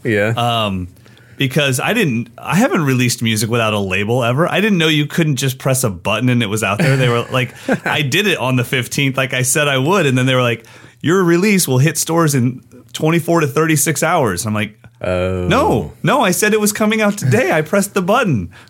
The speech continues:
Speaker 2: I don't understand. I did my job. I pressed the button. It says release." So, uh, apologies to those of you that were like, "Hey, it's the fifteenth. Where is this thing?" Uh, but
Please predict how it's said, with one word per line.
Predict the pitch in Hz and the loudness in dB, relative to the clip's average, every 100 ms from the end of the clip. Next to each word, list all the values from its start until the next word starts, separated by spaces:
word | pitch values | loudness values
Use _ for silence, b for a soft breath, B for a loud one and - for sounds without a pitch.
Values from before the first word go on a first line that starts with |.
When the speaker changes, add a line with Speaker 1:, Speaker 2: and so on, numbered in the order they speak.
| B _ - | B _ -4
Speaker 2:
I | 165 | 0
don't | 196 202 | 2 4
understand. | 202 180 220 277 165 | 2 2 2 2 2
I | 147 | 2
did | 180 175 | 0 2
my | 185 | 2
job. | 165 202 220 | 2 2 2
I | 151 | 2
pressed | 135 175 165 | 0 0 0
the | 180 | 0
button. | 180 208 131 | 0 0 0
It | 117 | 0
says | 160 151 | 0 2
release." | 160 170 214 143 - B B B - | 2 4 4 2 -2 B B B -6
So, | - 120 113 110 | -2 0 0 0
uh, | 107 104 98 92 b b b - | 2 2 0 -2 b b b -6
apologies | 113 139 147 135 131 117 | -4 0 0 0 -2 -2
to | - | -4
those | 110 110 107 107 | 0 0 0 -2
of | 101 | -2
you | 107 | 0
that | 104 | 0
were | 104 101 | 0 -2
like, | 98 92 | -2 -2
"Hey, | 123 123 | -2 -4
it's | 104 | -4
the | - | -6
fifteenth. | 113 101 - 127 95 | -8 -6 -2 -2 -2
Where | 101 | -2
is | 135 | -2
this | 107 - | -4 -6
thing?" | 95 90 90 | -4 -4 -4
Uh, | 98 87 87 | -2 -4 -4
but | 120 110 - | -2 -2 -4